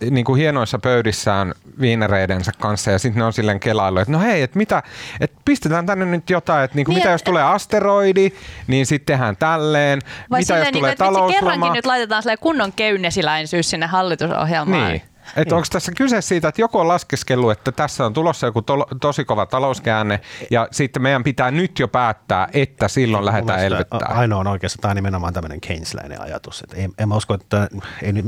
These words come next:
Speaker 3: mit-, miten niillä nyt olisi sen syvempää tietoa kuin kellään muullakaan, että tuleeko kohta talouskriisi vai ei. Tää
Speaker 1: No,
Speaker 3: on
Speaker 1: mut kun
Speaker 3: enemmän
Speaker 1: semmoistakin pulputusta kuulee koko ajan, että joo, että nyt, nyt on lähtenyt jo huonoon
Speaker 3: Mut
Speaker 1: suuntaan
Speaker 3: tossa,
Speaker 1: ja
Speaker 3: tossa
Speaker 1: näin.
Speaker 3: puhutaan niinku äkillisestä romahduksesta. Kyllähän tää talous voi hidastua, ja se on niinku eri asia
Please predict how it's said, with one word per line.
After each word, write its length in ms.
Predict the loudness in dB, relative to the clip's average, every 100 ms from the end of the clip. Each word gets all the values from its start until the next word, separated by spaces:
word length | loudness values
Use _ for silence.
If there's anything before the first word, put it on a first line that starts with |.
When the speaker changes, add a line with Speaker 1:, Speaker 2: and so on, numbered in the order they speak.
| -4
Speaker 3:
mit-, 220 | -4 -2
miten 200 | -2 2
niillä 180 | 2 2
nyt 140 | -2
olisi 140 | -4 -2
sen 120 | -2
syvempää 360 | 0 0 0
tietoa 300 | 0 0 0
kuin 120 | -2 2
kellään 280 | 2 2
muullakaan, 400 | 0 -2 -4 -6
että 80 | -6
tuleeko 240 | -6 -6 -6
kohta 160 | -6 -4
talouskriisi 640 | -2 -2 -6 -10 -10 -8
vai 120 | -8 -6
ei. 180 | -8 -8
Tää 80 | -6
Speaker 1:
No, 60 | -2
Speaker 3:
on 40 |
Speaker 1:
mut 100 | -2
kun 60 | 0
Speaker 3:
enemmän 80 | 0
Speaker 1:
semmoistakin 380 | 0 0 -2 -2
pulputusta 520 | 2 2 0 -4 -4 -2
kuulee 420 | 2 2 2 2
koko 260 | -2 0
ajan, 140 | 0 0
että 140 | 0
joo, 140 | 0 0
että 140 | 0
nyt, 100 | -2 -2 -2
nyt 260 | 0 0
on 80 | 0
lähtenyt 300 | -2 0 0
jo 60 | 0
huonoon 300 | 2 0 0
Speaker 3:
Mut 60 | 0
Speaker 1:
suuntaan 160 | 0
Speaker 3:
tossa, 180 | 0 0
Speaker 1:
ja 60 | -2
Speaker 3:
tossa 180 | -2
Speaker 1:
näin. 40 | -2
Speaker 3:
puhutaan 300 | -2 0 -2
niinku 160 | -2 -2
äkillisestä 500 | -2 -2 -2 -4 -4
romahduksesta. 600 | -6 -8 -12 -16 -20 -10
Kyllähän 220 | -8 -4
tää 160 | -2 0
talous 340 | 0 -2 -4
voi 140 | -4
hidastua, 400 | -2 -2 -4 -8
ja 60 | -8
se 100 | -6
on 60 | -6
niinku 140 | -6
eri 260 | -4 -2 -2
asia 300 | -6 -8